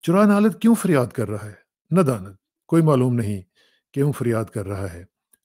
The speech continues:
निगाहे या रसूलुल्लाह निगाहे सल्लल्लाहु अलैहि वसल्लम, एक निगाह या रसूलुल्लाह सल्लल्लाहु अलैहि वसल्लम, एक निगाह, हमारी तरफ एक निगाह आप डाल लें तो हमारा काम हो जाएगा, क्योंकि हम तो भटक चुके हैं,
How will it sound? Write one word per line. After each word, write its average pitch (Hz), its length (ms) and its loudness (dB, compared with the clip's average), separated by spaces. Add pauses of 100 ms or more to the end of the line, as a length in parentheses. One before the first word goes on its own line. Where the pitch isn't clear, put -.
निगाहे 135 500 2
या 120 200 -2
रसूलुल्लाह 101 840 -8
निगाहे 101 400 -8
सल्लल्लाहु 101 420 -12
अलैहि 98 120 -14
वसल्लम, 101 340 -16 (640)
एक 190 240 8
निगाह 165 720 2
या 127 180 0
रसूलुल्लाह 107 640 -4
सल्लल्लाहु 107 460 -8
अलैहि 120 140 -2
वसल्लम, 170 280 0
एक 175 120 2
निगाह, 107 420 -4 (880)
हमारी 151 240 4
तरफ 156 260 2
एक 156 160 2
निगाह 139 320 2
आप 110 100 -2
डाल 113 220 -2
लें 104 260 -2 (420)
तो 120 60 -4
हमारा 117 240 0
काम 123 260 -4
हो 110 140 -4
जाएगा, 98 380 -10 (480)
क्योंकि 143 200 -2
हम 160 140 6
तो 156 120 4
भटक 113 220 2
चुके 113 200 -6
हैं, 82 160 -18